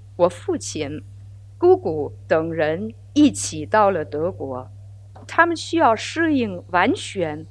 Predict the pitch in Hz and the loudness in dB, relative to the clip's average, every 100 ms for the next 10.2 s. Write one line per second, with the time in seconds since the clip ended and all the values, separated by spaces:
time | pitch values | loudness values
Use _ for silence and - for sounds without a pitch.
0 | - 247 277 185 - 277 269 277 208 151 | 0 4 4 2 0 0 2 0 -2 -8
1 | - 127 123 143 - 202 143 - - - | -10 -14 -12 -10 -6 -6 -6 -14 -20 -20
2 | - - 175 - 320 359 - 160 160 - | -8 -4 -4 -2 -2 -2 -4 -4 -4 -10
3 | 131 - 226 160 - - - - - - | -10 -8 -8 -8 -10 -16 -20 -20 -20 -20
4 | - - 254 285 233 160 190 208 214 - | -20 4 6 8 6 2 0 2 0 -4
5 | - 175 156 185 247 247 247 240 233 143 | -6 -2 -2 0 0 0 2 2 2 -2
6 | - - 233 233 233 - 269 262 247 240 | -8 -2 0 0 -2 2 4 4 0 -2
7 | 262 302 370 - 330 269 175 160 151 - | 0 0 0 -6 -4 -4 -4 -10 -14 -18
8 | - - 277 294 294 302 285 302 - 147 | -20 -4 -2 -2 -4 -4 -4 -4 -8 -10
9 | 143 - 277 185 147 - 170 185 214 - | -12 -8 -4 -2 -4 -6 -10 -10 -12 -14
10 | - | -16